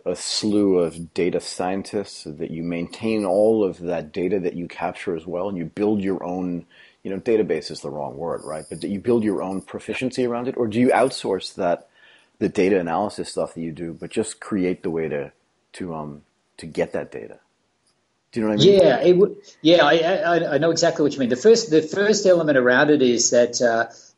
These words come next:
Speaker 2: the, the data that we collect, um, i-,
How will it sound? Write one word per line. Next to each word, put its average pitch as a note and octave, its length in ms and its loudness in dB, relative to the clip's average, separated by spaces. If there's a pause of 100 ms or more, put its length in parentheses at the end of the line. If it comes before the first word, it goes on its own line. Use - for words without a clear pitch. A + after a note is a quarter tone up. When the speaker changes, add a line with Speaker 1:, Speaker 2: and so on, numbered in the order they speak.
Speaker 2:
the, C3+ 520 4
the C3 120 4
data F3 360 6
that D#3+ 160 2
we C3+ 180 0
collect, A#2 760 0 (360)
um, A#2+ 420 4
i-, - 40 -12